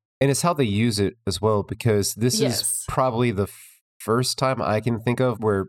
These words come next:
Speaker 1: Sarah Jane is explaining to the Doctor she's the person who has the source of knowledge about where they are, because she's been there before. That was a
Speaker 2: Yeah.
Speaker 1: nice
Speaker 2: Yes.
Speaker 1: new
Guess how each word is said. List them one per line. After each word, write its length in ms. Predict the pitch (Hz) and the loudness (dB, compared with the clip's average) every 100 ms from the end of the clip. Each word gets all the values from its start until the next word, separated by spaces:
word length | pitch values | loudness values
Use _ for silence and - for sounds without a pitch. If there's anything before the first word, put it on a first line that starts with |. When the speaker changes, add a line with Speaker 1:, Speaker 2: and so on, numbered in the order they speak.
| - | -2
Speaker 1:
Sarah 240 | - 113 | 0 0
Jane 340 | 117 113 117 | 2 0 0
is 140 | 107 95 | 0 -2
explaining 640 | 101 - 117 107 104 104 | -6 -2 0 2 2 0
to 120 | - - | -4 -4
the 120 | 90 | -2
Doctor 580 | - 95 95 120 113 113 | 0 0 0 0 0 -2
she's 380 | 113 101 113 104 | -4 0 0 0
the 120 | 120 | -2
person 340 | 117 127 117 | 0 0 2
who 60 | 123 | 0
has 100 | 110 | 0
the 80 | 110 | -2
source 320 | - 131 127 | 0 -2 -2
of 100 | 117 | 0
knowledge 360 | 127 127 127 | 0 2 0
about 240 | 131 123 120 | 0 0 0
where 140 | 127 | 0
they 140 | 127 135 | 2 0
are, 320 | 135 143 147 120 | 0 -2 -6 -8
because 300 | 117 107 104 | -4 -2 -2
she's 200 | 104 85 | -4 -4
been 180 | 90 | -2
there 160 | 101 120 | 0 2
before. 520 | 123 - 156 156 - - - | 0 0 0 0 -4 -6 -2
That 140 | 147 | 0
was 100 | 143 | 2
a 40 | |
Speaker 2:
Yeah. 60 | 104 | 2
Speaker 1:
nice 480 | 98 104 107 - - _ _ _ | 2 2 0 -2 -4 _ _ _
Speaker 2:
Yes. 160 | 214 208 101 | -2 0 2
Speaker 1:
new 140 | 90 | 0